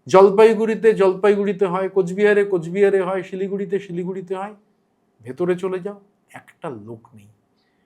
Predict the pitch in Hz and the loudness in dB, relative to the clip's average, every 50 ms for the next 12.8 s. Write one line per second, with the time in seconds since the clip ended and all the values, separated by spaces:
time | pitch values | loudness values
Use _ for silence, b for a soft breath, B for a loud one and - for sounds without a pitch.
0 | _ _ _ _ 107 113 151 185 180 175 - 226 247 240 226 202 170 175 190 190 | _ _ _ _ -12 -8 -6 -6 -6 -6 -4 -2 0 0 0 0 0 0 0 0
1 | 185 - - - 160 165 - - - 196 196 - _ - 262 233 269 262 254 262 | -2 -8 -8 -6 -6 -6 -6 -6 -10 -10 -10 -12 _ -4 -2 0 0 0 2 2
2 | 254 269 254 277 - 285 269 233 208 202 208 208 208 226 226 233 233 214 185 117 | 0 0 0 -2 -2 0 0 0 -2 -4 -6 -4 -2 0 0 0 -2 -4 -6 -6
3 | - 175 233 302 - - - _ _ _ _ _ _ _ _ _ - 180 175 - | 0 2 2 2 2 -2 -16 _ _ _ _ _ _ _ _ _ -4 -4 -4 -4
4 | - - 185 180 - - - 202 196 202 - 208 190 147 120 107 113 104 110 _ | -8 -8 -8 -8 -8 -8 -8 -8 -8 -8 -12 -12 -10 -10 -10 -12 -14 -18 -20 _
5 | _ _ _ _ _ _ _ _ _ _ _ _ _ _ _ _ _ _ _ _ | _ _ _ _ _ _ _ _ _ _ _ _ _ _ _ _ _ _ _ _
6 | _ _ _ _ _ _ _ _ _ _ _ _ _ _ _ _ _ _ - 190 | _ _ _ _ _ _ _ _ _ _ _ _ _ _ _ _ _ _ 4 4
7 | 220 247 254 262 247 269 277 277 277 269 262 226 233 247 254 240 240 214 196 196 | 6 6 6 2 4 6 8 8 8 6 4 4 2 2 2 2 0 0 0 -2
8 | 196 190 190 175 196 160 139 123 120 123 117 _ _ _ _ _ _ _ _ _ | -2 -2 -4 -6 -6 -6 -6 -8 -8 -12 -14 _ _ _ _ _ _ _ _ _
9 | _ _ _ _ _ _ _ _ _ _ _ _ _ _ _ _ _ _ _ _ | _ _ _ _ _ _ _ _ _ _ _ _ _ _ _ _ _ _ _ _
10 | - 143 165 190 220 254 269 262 254 233 254 254 247 247 - 254 226 247 240 - | -2 -2 0 2 2 4 4 4 4 4 4 2 2 0 -4 -4 -2 -2 -2 -4
11 | - - 156 175 196 214 226 240 262 262 254 240 269 269 - - - - - 294 | -4 -2 -2 -2 0 0 0 4 6 6 8 8 6 2 0 -8 -10 -2 0 0
12 | 294 220 196 202 196 196 233 233 - 240 254 269 285 262 - - | 0 4 4 4 4 6 4 4 6 8 6 6 6 4 0 -8